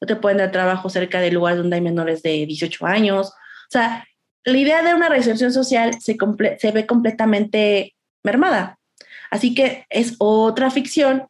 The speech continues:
es otro performance, es otra mentira que te da el sistema. El sistema no le, no le interesa que te reinsertes realmente. O sea, el sistema es como de, pues ya me diste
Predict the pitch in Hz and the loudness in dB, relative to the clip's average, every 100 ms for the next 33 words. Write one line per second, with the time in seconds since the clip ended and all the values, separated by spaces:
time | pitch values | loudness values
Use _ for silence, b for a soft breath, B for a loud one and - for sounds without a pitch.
0 | _ 175 165 - 170 190 202 202 233 277 | _ -10 -8 -2 0 2 2 0 -4 -2
1 | 285 269 247 240 202 185 - 185 247 262 | 2 2 4 2 -2 -6 -2 0 0 0
2 | 226 196 175 175 214 214 190 - _ _ | 0 0 0 -2 -2 0 0 -6 _ _
3 | _ _ _ 190 190 180 170 170 175 - | _ _ _ -4 0 0 0 -4 -8 -2
4 | 208 190 - 185 - - 208 220 233 B | -2 -2 -6 -12 -6 -2 0 0 -2 B
5 | B B _ 233 240 262 240 240 240 262 | B B _ 2 4 4 2 2 4 2
6 | 247 214 220 226 190 185 175 175 175 208 | 2 0 0 -2 -4 -2 -2 -2 -2 -4
7 | - 165 180 180 196 190 185 - - 180 | -4 -2 0 0 0 -2 -4 -10 -8 -6
8 | 190 190 208 220 214 214 190 180 180 175 | -6 0 2 2 0 0 0 2 2 0
9 | - 185 208 214 214 214 214 214 - | -6 -2 0 2 2 0 0 -2 -2